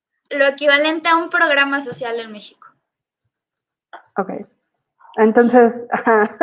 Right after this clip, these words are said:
Speaker 1: O sea, es, es, es, es
Speaker 2: Ese es
Speaker 1: mucho
Speaker 2: el
Speaker 1: dinero, es
Speaker 2: impuesto
Speaker 1: muchísimo
Speaker 2: rosa.
Speaker 1: dinero, ¿no?
Speaker 2: <laughs> Ya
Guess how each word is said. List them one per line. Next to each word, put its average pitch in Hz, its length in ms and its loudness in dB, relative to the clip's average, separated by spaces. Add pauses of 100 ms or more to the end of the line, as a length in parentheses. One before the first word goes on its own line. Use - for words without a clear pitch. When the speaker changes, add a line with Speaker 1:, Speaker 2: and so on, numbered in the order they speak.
(420)
Speaker 1:
O - 40 -14
sea, 294 140 2
es, - 80 -2
es, - 80 -16
es, - 180 -16
es 415 120 -6
Speaker 2:
Ese 277 120 4
es 302 60 0
Speaker 1:
mucho 262 320 0
Speaker 2:
el 240 60 0
Speaker 1:
dinero, 233 400 0 (140)
es 233 60 2
Speaker 2:
impuesto 233 300 -2
Speaker 1:
muchísimo 214 420 0 (120)
Speaker 2:
rosa. - 60 -4
Speaker 1:
dinero, 277 460 -8 (340)
¿no? 269 300 -4
Speaker 2:
<laughs> - 40 -20 (380)
Ya 202 220 -6